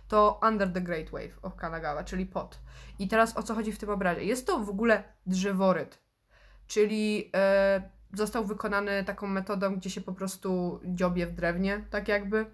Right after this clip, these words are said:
i się potem robi odbitki z tego. E, i to jest bardzo popularna metoda, która, e, w Japonii po prostu, wiesz, dużo malarzy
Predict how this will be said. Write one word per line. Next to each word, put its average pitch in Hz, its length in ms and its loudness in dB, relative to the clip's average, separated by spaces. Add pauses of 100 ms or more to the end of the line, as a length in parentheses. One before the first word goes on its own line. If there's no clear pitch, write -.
(120)
i 196 100 -2
się 202 100 0
potem 190 320 2
robi 185 240 2
odbitki 185 560 -2
z - 100 -10
tego. 151 320 -8 (460)
E, 175 360 0
i 196 220 -4
to 226 100 0
jest 262 180 4
bardzo 233 220 0
popularna 214 480 0
metoda, 202 380 0
która, 190 460 4 (360)
e, 185 500 2
w 185 100 -4
Japonii 202 580 -2
po 190 120 -8
prostu, 190 720 -4
wiesz, 180 180 -2
dużo 190 520 4
malarzy 180 760 0